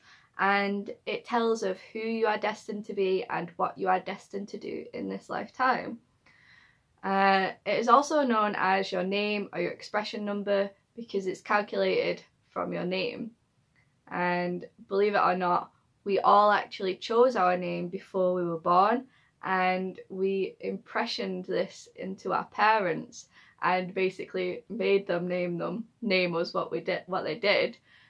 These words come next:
um, because with that name carries a certain energy signature, a certain energy code that will stay with you for the rest of your life, even if you change your name.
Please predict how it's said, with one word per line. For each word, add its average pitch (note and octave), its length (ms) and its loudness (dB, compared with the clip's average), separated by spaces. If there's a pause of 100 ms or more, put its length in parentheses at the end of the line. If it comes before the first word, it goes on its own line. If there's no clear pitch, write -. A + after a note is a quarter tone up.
(200)
um, F#3 640 4 (240)
because F3+ 520 -4
with G#3+ 280 -6
that F#3+ 200 0
name F3+ 240 -2
carries F3+ 520 -2
a F3+ 100 -6
certain - 480 -8
energy F#3+ 340 -6
signature, - 580 -10
a F#3 80 -6
certain - 340 -8
energy F3 440 -10
code - 520 -2 (420)
that D#3+ 260 0 (120)
will F#3 140 0
stay G#3 420 -2
with F#3+ 180 0
you F3 140 -6
for F3+ 100 -14
the F#3 80 -2
rest F3+ 240 -4
of F3 100 -12
your F3+ 140 -2
life, F#3+ 340 0 (120)
even F2+ 300 -6
if F2 180 -10
you - 80 -8
change - 400 -10
your - 100 -8
name. - 360 -8